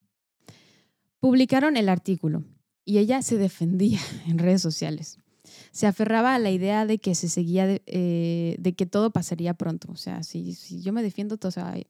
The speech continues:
pasar, ¿no? Sus, eh, seguidores de Facebook notaron que estaba borrando alguno de sus comentarios más críticos y comenzaron a tomar capturas de pantalla.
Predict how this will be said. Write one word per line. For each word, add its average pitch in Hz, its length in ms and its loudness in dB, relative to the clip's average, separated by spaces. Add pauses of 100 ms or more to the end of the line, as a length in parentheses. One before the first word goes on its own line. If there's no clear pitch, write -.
(300)
pasar, 175 300 -10
¿no? 180 160 -6 (960)
Sus, 240 480 2
eh, 202 280 2
seguidores 226 600 2
de 190 100 0
Facebook 202 540 -2
notaron 202 420 0
que 170 160 -2
estaba 190 420 2
borrando 180 380 0
alguno 190 240 0
de 185 80 2
sus 165 160 -4
comentarios 170 500 -2
más 180 160 -2
críticos 196 560 -2
y 185 80 -4
comenzaron 180 580 -4
a 185 60 -4
tomar 175 320 -2
capturas 180 420 -2
de 170 80 -4
pantalla. 170 440 -8